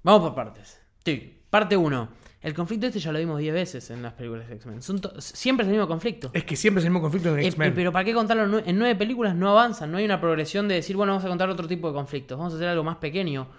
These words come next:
Speaker 2: Es que el
Speaker 1: ¿Por qué?
Speaker 2: conflicto no tiene, o sea, es como decir, eh, pero vos no, no mandás a Superman a que, uf, salve un chino que están robando.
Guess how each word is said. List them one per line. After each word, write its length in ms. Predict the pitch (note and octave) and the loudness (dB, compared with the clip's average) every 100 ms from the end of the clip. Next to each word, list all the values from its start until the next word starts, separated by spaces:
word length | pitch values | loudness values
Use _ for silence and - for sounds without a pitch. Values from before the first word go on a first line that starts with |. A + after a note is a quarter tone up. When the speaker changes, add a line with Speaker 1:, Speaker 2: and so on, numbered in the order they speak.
| - - - _ _ - | -20 -20 -20 _ _ -6
Speaker 2:
Es 140 | - | -4
que 80 | D#3+ | 0
el 40 | |
Speaker 1:
¿Por 100 | E3+ | 2
qué? 140 | D#3+ G3+ | 4 2
Speaker 2:
conflicto 240 | F#3+ G3 | 4 2
no 100 | F3+ | 0
tiene, 240 | F#3 F#3 | -2 -2
o 40 | C3+ | -4
sea, 360 | D#3+ C3+ A#2+ - | -4 -4 -4 -6
es 100 | C#3 | -2
como 180 | G3 E3+ | 0 0
decir, 240 | D#3 F#3+ | 0 0
eh, 220 | E3+ D3+ C3+ | 0 -2 -4
pero 160 | C#3+ | -4
vos 120 | D#3 | -2
no, 200 | F3+ F3 | 0 0
no 100 | E3 F3 | 0 0
mandás 320 | F3+ F#3+ - | 4 2 2
a 80 | C#3 | -2
Superman 500 | D#3+ C#3+ C3+ C3+ C3+ | -2 0 -2 -2 -4
a 80 | |
que, 420 | B2+ B2 B2 B2 A#2+ | -4 -4 -4 -4 -6
uf, 320 | A#2 - - D3+ C3+ | -10 -14 -16 -14 -12
salve 220 | - C#3+ C#3+ | -6 -4 -4
un 140 | C#3 | -4
chino 200 | D#3 D3 | -2 -2
que 40 | C3 | -2
están 180 | C#3 C3 | -4 -2
robando. 500 | C3 B2+ A#2+ G#2+ | 0 0 -2 -8